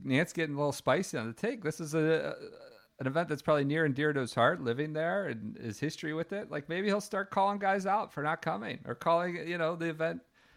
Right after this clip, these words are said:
having a weak field. I would love to hear that from Nantz. I, I, I loved him in, uh, San Diego,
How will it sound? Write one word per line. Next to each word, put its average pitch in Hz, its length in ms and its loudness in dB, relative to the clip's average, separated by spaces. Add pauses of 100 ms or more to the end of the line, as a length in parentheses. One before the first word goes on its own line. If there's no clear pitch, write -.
having 160 300 0
a 160 40 -4
weak 170 220 -6
field. 185 380 -6
I 110 60 -4
would 123 120 -6
love 143 200 0
to 101 80 -4
hear 92 160 -4
that 87 260 -10
from 110 140 -16
Nantz. 98 300 -16
I, 131 280 -4
I, 127 160 -4
I - 20 0
loved 135 340 -2
him 120 140 -2
in, 110 180 -2
uh, 104 360 -4
San 120 260 -4
Diego, 113 480 -6